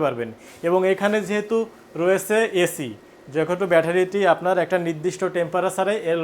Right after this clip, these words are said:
লংজিভিটি অনেকটা বেড়ে যায়। যেহেতু এখানে এসি রয়েছে, চব্বিশ ঘন্টা আপনার ষোলো থেকে আঠারো ডিগ্রি তাপমাত্রা এখানে এসি চলতে থাকে, দুইটা এসি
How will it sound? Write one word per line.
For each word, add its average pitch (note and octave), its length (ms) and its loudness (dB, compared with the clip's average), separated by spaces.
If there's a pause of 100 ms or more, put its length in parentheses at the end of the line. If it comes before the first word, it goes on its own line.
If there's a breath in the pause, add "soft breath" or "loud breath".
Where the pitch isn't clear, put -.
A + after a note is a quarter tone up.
লংজিভিটি E3+ 480 0 (100)
অনেকটা E3 260 0 (100)
বেড়ে D3 240 2
যায়। A#2+ 220 -4
যেহেতু D#3+ 240 -2 (120)
এখানে F3+ 220 -6 (100)
এসি D#3+ 240 -6
রয়েছে, F3+ 220 -4 (420 loud breath)
চব্বিশ E3+ 380 -2
ঘন্টা F3+ 300 0
আপনার F#3 300 -2
ষোলো D#3+ 260 0
থেকে F3 140 -4 (120)
আঠারো D#3+ 240 0 (120)
ডিগ্রি F3+ 280 -2 (380 loud breath)
তাপমাত্রা E3 460 0 (140)
এখানে E3+ 200 -2 (100)
এসি F3+ 220 -2
চলতে F#3 260 0
থাকে, E3+ 160 -4 (140)
দুইটা F#3+ 240 4 (100)
এসি C#3 160 -4